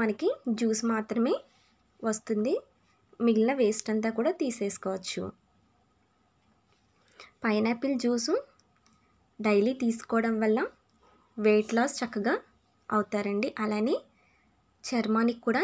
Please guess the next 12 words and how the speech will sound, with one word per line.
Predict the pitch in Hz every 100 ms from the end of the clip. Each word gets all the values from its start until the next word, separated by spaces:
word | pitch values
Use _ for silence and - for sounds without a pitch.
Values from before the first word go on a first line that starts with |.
| 381
నిగారింపు | 214 214 220 220 320
వస్తుంది. | 226 - 202 185 180 - _ _ _ _ _ _ _ _ _ _ _ _ _ _ _ _ _ _ _ _ _ _ _ _ _ _ _ _ _ _
రక్తపోటుని | - 226 214 226 233 226 226 226 226 233 - 208
రాకుండా | 196 190 214 208 269 - _ _ _ _ _ _ -
జాగ్రత్త | 220 196 202 214 233
పడాలి | 220 214 226
అనుకుంటే | 220 214 220 220 440 - _ _ _ _ _ _ _
వారానికి | 220 208 214 233 262
రెండు | 240 226 226
సార్లు | 220 220 508 -
పైనాపిల్ | 233 220 214 240 220
జ్యూస్ | 220